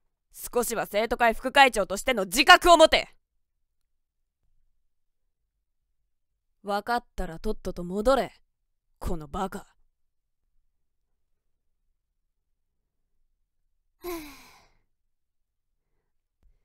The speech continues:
Speaker 2: お待たせ。待った？もう、待ち合わせはいつもここじゃないとダメって言ってる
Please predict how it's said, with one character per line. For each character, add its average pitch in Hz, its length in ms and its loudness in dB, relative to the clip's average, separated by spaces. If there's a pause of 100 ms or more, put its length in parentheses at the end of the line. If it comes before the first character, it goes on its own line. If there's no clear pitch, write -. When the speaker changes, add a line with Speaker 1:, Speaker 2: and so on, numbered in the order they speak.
(1000)
Speaker 2:
お 262 140 -16
待 269 160 -14
た 392 120 -2
せ。 427 120 -6
待 453 240 -4 (920)
っ - 40 -20 (3250)
た？ 392 60 -14
も 320 300 -4 (800)
う、 - 40 -14
待 294 240 -8
ち - 20 0
合 539 40 4
わ 554 60 4 (140)
せ 523 100 -2
は 403 120 0
い 453 100 -2
つ 622 140 -2
も 339 80 -2
こ - 140 -6
こ 494 120 2
じ 523 60 -4
ゃ 571 60 2
な 554 140 -2
い 523 40 -2
と 277 100 -6
ダ 247 160 -6
メ 302 80 0 (120)
っ - 20 -20
て 359 120 -2
言 247 60 -8
っ - 40 -18
て - 120 2
る 659 60 8